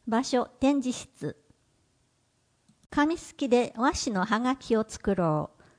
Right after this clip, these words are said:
う。日時、六月三十日日曜日、午後一時から三時。場所、学習室。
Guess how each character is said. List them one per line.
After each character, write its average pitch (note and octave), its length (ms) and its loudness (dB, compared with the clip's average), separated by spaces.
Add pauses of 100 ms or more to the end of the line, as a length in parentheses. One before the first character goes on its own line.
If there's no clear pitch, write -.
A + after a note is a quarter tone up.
(120)
う。 A#3+ 40 -4
日 C#4 260 -2
時、 E3 220 -6 (320)
六 B3+ 260 0
月 D4 220 2
三 C4+ 300 0
十 A#3 160 2
日 F#3 320 -4
日 G#3 340 -4
曜 G#3 160 4
日、 D#3+ 220 -4 (100)
午 C4+ 160 2
後 B3+ 180 0
一 G#3+ 260 -4
時 B3+ 100 -6
か F#3 160 -2
ら D#3+ 100 0
三 F#3 320 -4
時。 - 180 -10 (440)
場 A#3 200 4
所、 B3 400 2
学 A#3+ 300 2
習 D#4 240 6
室。 - 420 -4